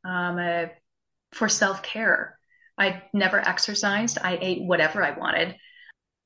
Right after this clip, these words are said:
and I didn't have any kind of routine. So now I have a set routine every morning.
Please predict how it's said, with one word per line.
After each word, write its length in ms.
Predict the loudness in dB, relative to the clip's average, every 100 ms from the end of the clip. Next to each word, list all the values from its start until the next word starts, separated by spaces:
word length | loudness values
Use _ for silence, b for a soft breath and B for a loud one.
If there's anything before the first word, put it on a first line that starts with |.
| _ -20 _ _ 2
and 600 | 6 8 8 6 4 -2 -2
I 60 |
didn't 220 | -2 -2 -2 0 2
have 160 | 4 4
any 340 | 4 2 0
kind 200 | -2 -4
of 120 | -2
routine. 880 | -2 0 -2 0 2 4 2 0 -6 b b b b b b -10
So 580 | 2 6 8 8 6 0 -8 _ _ _ -8
now 760 | -4 4 6 8 6 4 0 -8 -14 _
I 160 | 0 0
have 500 | 2 2 4 2 0 -8 -8
a 180 | -4 -2
set 400 | 0 0 0 0
routine 400 | -2 -4 -4 -4
every 240 | -4 -2
morning. 380 | -2 -2 -2 -6